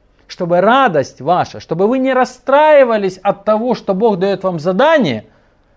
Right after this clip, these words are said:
а вы теперь должны из семьи тянуть. Нет, чтобы радость ваша была совершенная.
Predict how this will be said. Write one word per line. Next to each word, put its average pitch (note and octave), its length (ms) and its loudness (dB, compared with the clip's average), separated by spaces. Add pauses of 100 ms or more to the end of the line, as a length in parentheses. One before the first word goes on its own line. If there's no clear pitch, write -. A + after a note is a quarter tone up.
(280)
а E3 120 2
вы A3+ 140 2
теперь G#3 240 -2
должны F3+ 300 -4
из - 120 -8
семьи F3+ 440 -8
тянуть. F#3+ 500 -8 (2500)
Нет, D3+ 320 -6
чтобы C3+ 240 -6
радость F3 320 -2
ваша D3 220 -6
была B2+ 240 -4
совершенная. A#2+ 800 -8